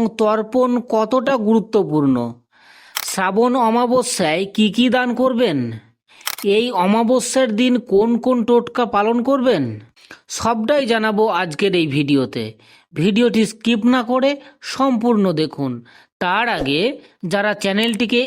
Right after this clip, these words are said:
এখনও সাবস্ক্রাইব করেননি, তারা অবশ্যই চ্যানেলটিকে সাবস্ক্রাইব করুন নিত্য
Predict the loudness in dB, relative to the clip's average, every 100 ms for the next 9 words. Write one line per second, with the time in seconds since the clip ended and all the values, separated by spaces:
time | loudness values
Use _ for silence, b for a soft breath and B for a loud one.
0 | -2 -6 -2 0 0 0 -2 -4 -2 0
1 | 2 2 2 2 2 2 0 -2 B B
2 | -4 -2 -2 0 0 2 0 2 2 2
3 | 0 0 -2 -2 -4 -6 -6 -8 -8 -6
4 | -4 -4 -2 2 2 2 -2 B B -2
5 | 0 0 0